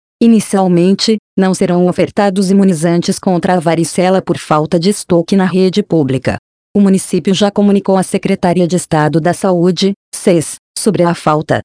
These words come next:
mas, até o momento, não recebeu previsão de reabastecimento. Em relação à tríplice bacteriana,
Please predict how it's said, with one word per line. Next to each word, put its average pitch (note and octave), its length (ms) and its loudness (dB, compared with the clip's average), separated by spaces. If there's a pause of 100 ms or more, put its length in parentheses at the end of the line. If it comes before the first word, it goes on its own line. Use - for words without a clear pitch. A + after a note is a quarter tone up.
(160)
mas, G#3 400 2 (200)
até G3+ 260 0
o F#3 60 2
momento, G#3 520 2 (200)
não F3 160 2
recebeu F#3 500 0
previsão F3+ 520 0
de F3 120 0
reabastecimento. F3 1000 0 (400)
Em A3+ 140 2
relação F#3+ 500 0
à G#3+ 60 0
tríplice G3 500 -2
bacteriana, F3+ 760 0